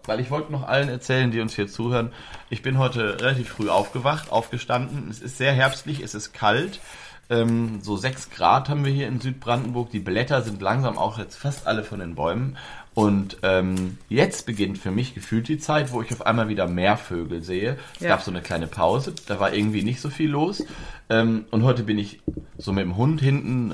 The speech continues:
Speaker 1: äh, bei uns, bin ich so meine Ländereien abgeschritten. Witz, also ich war im Garten und
Speaker 2: Ich liebe Ländereien, ist
Speaker 1: so,
Speaker 2: gut, ist gut.
Speaker 1: so mit, so mit, mit, bin ich mit meinem Land Rover, habe ich meine drei Weimaraner,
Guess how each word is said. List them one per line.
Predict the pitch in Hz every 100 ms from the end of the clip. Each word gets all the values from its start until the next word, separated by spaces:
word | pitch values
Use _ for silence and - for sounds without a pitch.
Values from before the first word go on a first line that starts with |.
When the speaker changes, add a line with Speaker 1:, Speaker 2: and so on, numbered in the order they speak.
| -
Speaker 1:
äh, | 92
bei | 101
uns, | 101 110 107
bin | 104
ich |
so | 104
meine | 98 92 95
Ländereien | 95 92 87 101 139 135
abgeschritten. | 123 - 117 - 117 - 110 - - - 104
Witz, | 127 131 -
also | 254 98
ich | 98
war | 80
im | 85
Garten | 90 110 135 131 131 131 - - - 117
und | 110 101 - 131 135
Speaker 2:
Ich | 247 220
liebe | 214 220 208
Ländereien, | 196 185 185 175 165 170 165 156
ist | 156 135
Speaker 1:
so, | 139 151
Speaker 2:
gut, | 131
ist | - 156 -
gut. | -
Speaker 1:
so | 135
mit, | 131 147 - - 101
so | 143
mit, | 135 120
mit, | 131 -
bin | 127
ich | 156 156 -
mit | 120 -
meinem | 107
Land | 104 120 156
Rover, | 123 123 120 117 117 - -
habe | 113
ich | 113
meine | 113 113 104
drei | 101 98 139 123
Weimaraner, | 123 110 95 85 104 139 127 135